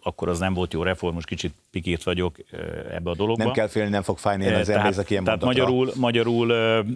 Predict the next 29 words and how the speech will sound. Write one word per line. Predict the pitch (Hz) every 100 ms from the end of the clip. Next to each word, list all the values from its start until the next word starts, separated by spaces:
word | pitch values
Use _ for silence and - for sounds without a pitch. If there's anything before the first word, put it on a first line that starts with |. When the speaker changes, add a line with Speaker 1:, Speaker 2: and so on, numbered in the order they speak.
| - _
Speaker 1:
én | 120 104
azt | 110
gondolom, | 117 117 107
hogy | 104
a |
Fidesz | - 107 104
pont | - 117 101
fordított | 117 98 85 90 -
ezen. | 82 78 92 131 _ _ -
Ő | 95 98
miközben | 123 143 143 107 101 104
nagyon | 110 104 95
nagy | 87 85 80
baj | 82 82 82
van, | 87 104 85
nem | 110 92 92
beszél | 90 - 98
őszintén | 95 92 104 101 107 107
az | 107
emberekkel, | 113 110 113 120 - 135 151 - - - -
és | -
állandóan | 123 139 127 110
egy | 104
ilyen | 104 90
pozitív | 131 98 - 92
kommunikációs | - 104 92 87 90 87 92 87
hullámba | - 104 90 82 78 78
vannak, | 110 120 113 -
hogy | 95 85